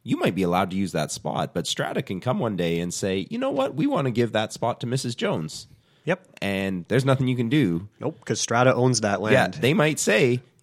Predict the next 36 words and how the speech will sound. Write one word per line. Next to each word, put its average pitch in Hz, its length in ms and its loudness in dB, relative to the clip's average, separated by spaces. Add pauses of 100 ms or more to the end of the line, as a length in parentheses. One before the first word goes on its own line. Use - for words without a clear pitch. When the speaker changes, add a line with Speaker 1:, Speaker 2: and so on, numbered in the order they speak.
(440)
Speaker 1:
"Yeah, 190 200 4
we, 156 320 0
we 160 160 2
had 277 180 2
a 247 60 4
locker, 123 420 4
but 120 320 2 (160)
we're 208 220 0
gonna, 185 260 2 (720)
we're - 100 0
gonna 285 120 0
use 165 180 4
that 135 160 2
for 127 80 -4
something 113 240 0
else, 87 320 -2
or 110 160 2
we're 127 160 2
gonna 131 160 2
give 120 160 2
it - 80 -2
to 113 80 -2
someone 107 260 0
else," 113 240 2
and 104 80 0
there's 135 240 2
nothing 120 460 0
you 120 100 -2
can 104 160 -2
do. 95 240 2
So 98 220 2 (680)
you 147 220 4
really 123 460 10
need 101 200 2
to 92 60 2
know. 78 360 0